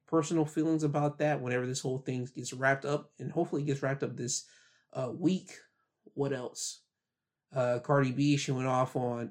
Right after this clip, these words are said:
Instagram, I believe this past week, over, uh, her no longer being with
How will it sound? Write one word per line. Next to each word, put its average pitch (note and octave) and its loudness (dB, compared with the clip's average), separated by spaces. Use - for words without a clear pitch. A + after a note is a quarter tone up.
Instagram, C#3 0
I D3 -12
believe B2 -4
this B2+ -4
past A#2+ -2
week, C3 -2
over, A#2+ -2
uh, B2 -4
her C3 2
no B2+ 0
longer B2+ 0
being B2 -2
with A#2 -4